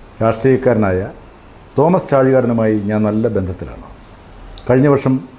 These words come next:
ചാഴികാടൻ വോട്ട് ചെയ്ത ആളാണ് ഞാൻ. അത്ര അടുപ്പമുണ്ടായിട്ടും എന്തുകൊണ്ടാണ് തോമസ് ചാഴികാടൻ തോൽക്കും എന്ന് ഞാൻ പറയുന്നത് എന്ന് അത്ഭുതമുണ്ടാവും. പക്ഷേ അത്ഭുതപ്പെടേണ്ട കാര്യമില്ല. ഒരുപാട് കാരണങ്ങളുണ്ട് തോമസ് ചാഴികാടൻ തോറ്റുപോകുന്നതിന്. ആദ്യത്തെ കാരണം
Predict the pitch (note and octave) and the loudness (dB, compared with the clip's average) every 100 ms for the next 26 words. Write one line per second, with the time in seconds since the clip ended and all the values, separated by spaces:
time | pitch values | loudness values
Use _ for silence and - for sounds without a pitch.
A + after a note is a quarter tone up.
0 | - A#2 A#2+ C3 B2+ B2 B2 B2 C3 A#2 | -8 0 2 4 2 2 0 0 -2 0
1 | G#2 F#2+ F2+ D#2+ D2 - - E3+ - G#3 | -2 -4 -8 -12 -18 -20 -6 -4 0 2
2 | D#3+ D3 C3 G#2+ G2 F2+ - - - - | 2 2 0 2 0 -2 -8 -20 -20 -20
3 | - D3+ E3+ E3+ D#3+ C#3 C3 B2 C#3+ D3 | -4 0 2 4 4 2 0 0 0 0
4 | D#3+ - C3 B2 B2 A#2+ A#2 A2 - A#2 | -4 -6 -2 0 0 -2 -2 -6 -4 -4
5 | A#2+ - - B2 B2+ - - A2+ G#2+ G#2 | -6 -10 -6 -6 -6 -18 -14 -6 -4 -2
6 | G#2 G2 G2 G2+ G2 F#2+ - - - C#3 | -4 -4 -2 -2 -2 -4 -8 -6 0 2
7 | C#3+ C#3 - - - - - - - B2 | 2 -2 -6 -18 -20 -20 -20 -10 -2 -2
8 | G2+ A2+ F#2+ D2 - - - - - - | -2 -4 -4 -8 -16 -20 -20 -20 -16 -12
9 | - B2 A2 A#2+ A2+ A2 G2+ F#2 F2+ F2 | -4 0 0 -2 -2 0 -2 -2 -4 -6
10 | B1+ - - - C3+ D#3+ D#3+ E3 D#3+ C3 | -12 -18 -18 -2 2 4 4 4 2 2
11 | C3 B2+ B2 B2 A2+ A2 A2 A2+ A2+ G#2+ | 2 4 4 4 2 2 2 0 -2 -4
12 | A2 G2+ G2+ G2 F#2 G2 F#2+ G2 D#2 C#2+ | -2 -2 -2 -2 -4 -6 -6 -8 -12 -16
13 | - - - - - G2+ A2+ A#2 A#2+ A2 | -18 -20 -20 -20 -12 -4 -2 0 0 -2
14 | - A2+ A#2 A2 D2+ | -2 0 2 0 -4